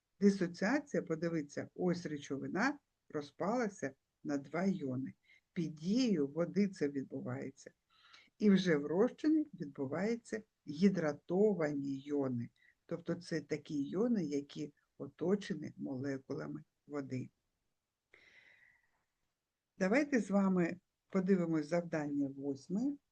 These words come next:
І випишемо йони, які будуть рухатися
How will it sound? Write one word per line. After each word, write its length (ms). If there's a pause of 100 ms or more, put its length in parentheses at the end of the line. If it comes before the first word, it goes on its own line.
(760)
І 280
випишемо 880
йони, 600
які 360
будуть 380
рухатися 680